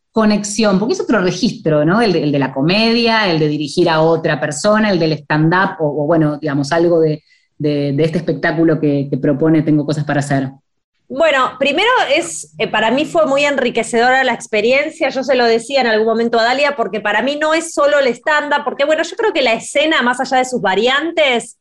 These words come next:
Speaker 2: no deja de ser la escena, ¿no? Como que cuando uno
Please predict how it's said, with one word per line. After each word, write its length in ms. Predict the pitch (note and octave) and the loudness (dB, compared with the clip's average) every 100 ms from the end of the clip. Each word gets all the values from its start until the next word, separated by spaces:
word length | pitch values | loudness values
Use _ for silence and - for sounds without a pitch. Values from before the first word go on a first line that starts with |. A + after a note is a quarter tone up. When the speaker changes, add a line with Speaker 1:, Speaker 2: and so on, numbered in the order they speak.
| - | -6
Speaker 2:
no 160 | A3+ | -2
deja 260 | C4+ C#4 C4 | 0 0 0
de 80 | A3 | 0
ser 200 | C4 B3+ | -2 0
la 100 | A3 | -2
escena, 500 | G#3+ - G#3 G3 F#3+ | -2 -2 -2 0 0
¿no? 140 | A3+ | 0
Como 220 | A3+ G#3+ | 0 0
que 100 | G3 | 0
cuando 240 | G#3+ G#3 A3+ | 0 2 2
uno 340 | C4 C#4+ C#4+ | 2 0 -2